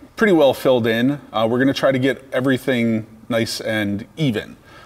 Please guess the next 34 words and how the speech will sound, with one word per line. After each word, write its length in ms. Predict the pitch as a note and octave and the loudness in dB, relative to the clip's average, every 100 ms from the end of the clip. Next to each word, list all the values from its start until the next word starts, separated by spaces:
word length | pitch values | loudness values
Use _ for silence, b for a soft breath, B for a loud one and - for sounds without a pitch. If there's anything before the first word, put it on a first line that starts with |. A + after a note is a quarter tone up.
| B | B
on 160 | - F#2+ | -6 -6
the 60 | F2+ | -6
screen. 400 | - F2+ D#2 F2 | -6 -8 -8 -6
So 120 | A2 | -4
we 120 | G#2+ | -2
wanna 240 | A#2 A#2+ | -2 -2
try 160 | - B2+ | -2 -2
to 80 | B2 | 0
get 180 | B2+ B2 | -2 -2
these 160 | A#2 | -6
boxes 680 | G#2 A#2 A#2+ - A#2 A2 - | -2 -2 -4 -4 -6 -6 -10
looking 360 | B2+ D3 D3 C3 | -6 -6 -2 -2
like 200 | B2+ A#2+ | -2 -2
they're 100 | B2 | -4
relatively 600 | A2+ A#2+ A#2 - A2 A#2 | -2 -2 -2 -4 -4 -4
the 100 | G#2+ | -4
same 260 | - G#2+ G#2 | -4 -6 -4
size. 540 | - G2 G2+ G2+ - B B B B | -2 -2 -2 -6 -10 B B B B
I 120 | - | -2
have, 640 | A2 A#2 G#2+ G2 G2+ G2+ - B2+ | 0 2 2 4 0 -4 -10 0
right 240 | B2+ B2 | 2 2
now, 420 | A#2+ A#2 A#2 A#2 - - | 2 2 2 0 -6 -4
uh, 160 | F2 | -2
we're 100 | F#2+ | 0
moving 320 | G2+ G#2 G#2+ G2+ | 0 0 -2 -2
just 300 | A2+ - - | -2 -2 -4
the 60 | |
Y 320 | G2 G2+ G#2 | -2 0 0
axis. 760 | G#2 G#2 G#2 - A2 G#2 - - _ B B B | 0 -4 -6 -2 0 0 -4 -16 _ B B B
I'm 340 | F2 F#2 F#2+ - | -8 -6 -8 -10
trying 260 | - A2 | -8 -6
to 100 | G#2 | -6
adjust 480 | G2+ G2 G#2+ - - | -6 -4 -4 -4 -6
this, 380 | G#2+ G#2+ - | -4 -4 -6